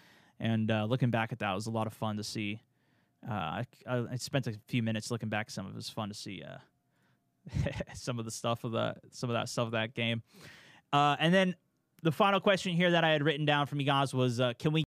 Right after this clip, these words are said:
get some guests on?" Which I know we've had that question before. It might be something that we do. I kinda, at the s-, beginning, mentioned this is something that I'm kinda treating more as, like, a recap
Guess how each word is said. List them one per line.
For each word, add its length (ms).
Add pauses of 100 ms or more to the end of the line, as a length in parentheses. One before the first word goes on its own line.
get 240
some 360
guests 520
on?" 300
Which 140
I 80
know 100
we've 140
had 160
that 120
question 320
before. 560 (420)
It 120
might 180
be 80
something 260
that 140
we 80
do. 380
I 80
kinda, 360
at 200
the 40
s-, 120
beginning, 400
mentioned 400
this 180
is 80
something 240
that 100
I'm 80
kinda 220
treating 300
more 180
as, 100
like, 140
a 80
recap 600